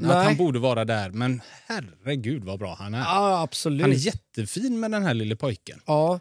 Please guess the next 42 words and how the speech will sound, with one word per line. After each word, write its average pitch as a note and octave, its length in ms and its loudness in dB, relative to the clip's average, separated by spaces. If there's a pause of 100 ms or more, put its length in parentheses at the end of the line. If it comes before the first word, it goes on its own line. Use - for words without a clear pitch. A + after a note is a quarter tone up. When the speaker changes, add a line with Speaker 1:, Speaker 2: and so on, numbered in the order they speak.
(460)
Speaker 1:
och C3+ 100 -4
så D#3+ 140 2
har E3 120 2
du F3 160 0
Tim F#3 360 0
Allen C#3+ 680 2
och, E3 600 0
eh, D#3 400 0
då C3 280 -2
Speaker 2:
Tim D#3+ 320 0
Allen? A2 480 -6
Speaker 1:
Nej, E3+ 220 -2
vad E3 160 -6
säger, D#3 580 -4
vad D#3+ 140 0
heter B2 280 -2
han? C#3+ 220 -2 (260)
Speaker 2:
Han D3+ 260 2
är D3+ 140 2
med D3+ 460 2 (280)
<laughs> - 280 -12
verktygslådan. A#2+ 1000 0 (280)
Alan F3 300 4
Rickman G3+ 340 -2
menar C3+ 220 0
du, A#2 60 0
eller? G3 180 2
Speaker 1:
Alan D#3+ 180 0
Rickman D3 440 -6
Speaker 2:
Ja, C3 120 -4
Speaker 1:
menar C#3+ 100 2
Speaker 2:
och D#3 60 0
Speaker 1:
jag. D3+ 100 2
Speaker 2:
Emma D3+ 160 0
Thompson. F#2 420 -6 (260)
Speaker 1:
Ja, E3 360 2
Speaker 2:
Ja. - 120 -20
Speaker 1:
exakt. D#3 360 -2
Då D#3+ 60 -4
har E3 60 0
vi E3 80 -2
tre. D3+ 600 -2